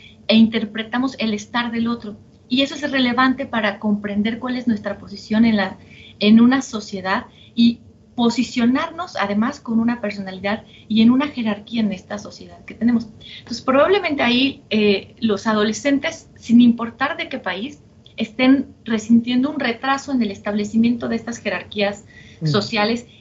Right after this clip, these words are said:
Speaker 1: y la lectura de la mente y de la interpretación del estar de la persona enfrente, seguramente no es lo mismo a través de estas plataformas que cuando es,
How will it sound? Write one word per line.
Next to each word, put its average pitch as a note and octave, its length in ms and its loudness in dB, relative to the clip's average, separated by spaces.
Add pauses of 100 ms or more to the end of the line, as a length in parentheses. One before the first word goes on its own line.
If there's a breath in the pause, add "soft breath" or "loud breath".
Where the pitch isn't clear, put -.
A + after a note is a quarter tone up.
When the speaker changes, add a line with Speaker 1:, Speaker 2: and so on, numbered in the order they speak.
Speaker 1:
y A3 80 -2
la G#3+ 120 2
lectura A#3+ 560 -2
de G#3 160 -2
la F#3+ 180 -6
mente A3+ 360 0
y A3 80 0
de G3 80 -2
la F#3+ 80 -4
interpretación F#3+ 880 -4
del A3 300 0
estar A#3 520 -2
de G#3 80 -4
la F3+ 140 -8
persona A3 240 -4
enfrente, A3 460 -4
seguramente A#3 580 0
no B3 320 6
es B3 140 -4
lo B3+ 100 -4
mismo A#3 460 2 (340 loud breath)
a - 140 -2
través G#3 400 0
de G#3+ 60 -2
estas G#3 280 -8
plataformas G3+ 680 -6
que G3 160 -10
cuando F#3 320 -8
es, G3 300 -4